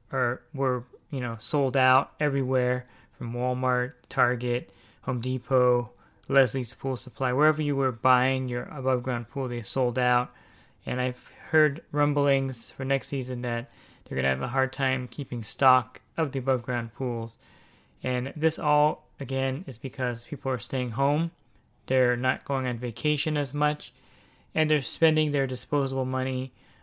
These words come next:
on home recreation, which is making their hu-, house look nice, fixing their fences, you know, putting in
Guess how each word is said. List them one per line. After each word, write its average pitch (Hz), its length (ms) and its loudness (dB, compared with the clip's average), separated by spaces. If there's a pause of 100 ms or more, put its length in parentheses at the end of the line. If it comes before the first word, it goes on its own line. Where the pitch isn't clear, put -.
(160)
on 120 400 -2 (420)
home 147 340 -2
recreation, 131 840 -2 (100)
which 127 240 -8
is 113 260 -6
making 131 280 -2
their 120 120 -2
hu-, 120 140 -2
house 131 400 0
look 127 160 -6
nice, 135 420 0
fixing 135 320 -8
their 113 120 -6
fences, 147 640 -2 (460)
you 123 100 -6
know, 120 60 -6
putting 131 300 -4
in 120 140 -6